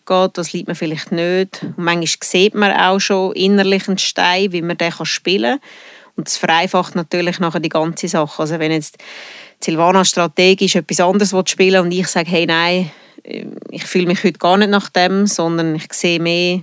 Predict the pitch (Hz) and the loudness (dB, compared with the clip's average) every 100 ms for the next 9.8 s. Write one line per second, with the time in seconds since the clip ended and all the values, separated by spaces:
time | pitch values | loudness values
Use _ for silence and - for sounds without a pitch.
0 | - 170 180 202 202 208 196 190 - 185 | -2 0 2 2 2 0 -2 -4 -2 0
1 | 180 190 214 - - - - _ _ _ | 2 2 0 -2 -16 -20 -20 _ _ _
2 | _ 165 180 175 165 - - 170 170 165 | _ 0 2 2 0 -2 -2 0 2 0
3 | 160 - 170 156 165 165 190 208 196 208 | -2 -2 -4 -4 -2 0 0 2 2 4
4 | 202 202 202 196 - 208 208 226 220 - | 4 2 0 -2 0 2 4 4 2 -4
5 | _ - - 180 175 190 - 180 170 156 | _ -6 0 0 2 0 2 0 0 -2
6 | 170 160 156 160 156 156 147 139 139 - | -2 -2 -2 -2 0 0 0 0 -2 -4
7 | 156 151 156 151 151 151 139 - - 160 | -4 -2 -4 -4 -2 -2 -4 -6 -6 -4
8 | 170 180 - 165 185 185 185 180 180 - | 0 0 0 0 2 4 2 0 -4 -4
9 | - 170 170 170 160 170 170 180 | -2 -2 -2 -2 -2 -2 -2 -4